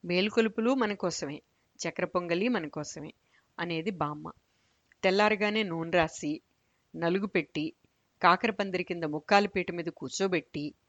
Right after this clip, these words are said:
వేడినీళ్ళు పోసేది. "చిక్కిపోయాడమ్మా ఈ పిల్లాడు, పొడుగు సాగుతున్నాడో ఏమో" అని బామ్మ రోజు నలుగు పెడుతూ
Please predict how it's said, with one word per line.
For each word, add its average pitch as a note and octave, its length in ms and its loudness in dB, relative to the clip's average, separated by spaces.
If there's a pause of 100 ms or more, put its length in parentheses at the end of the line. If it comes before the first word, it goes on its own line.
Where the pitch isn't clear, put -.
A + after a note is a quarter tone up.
(440)
వేడినీళ్ళు F3 420 0
పోసేది. C3+ 540 -8 (880)
"చిక్కిపోయాడమ్మా F3 800 4 (220)
ఈ D#3+ 40 -14
పిల్లాడు, D3+ 580 0 (460)
పొడుగు F#3 200 2
సాగుతున్నాడో E3 720 2
ఏమో" D#3+ 380 2 (560)
అని F3 120 0
బామ్మ D#3+ 600 0 (400)
రోజు F#3+ 400 4
నలుగు F#3 320 2
పెడుతూ F#3 460 2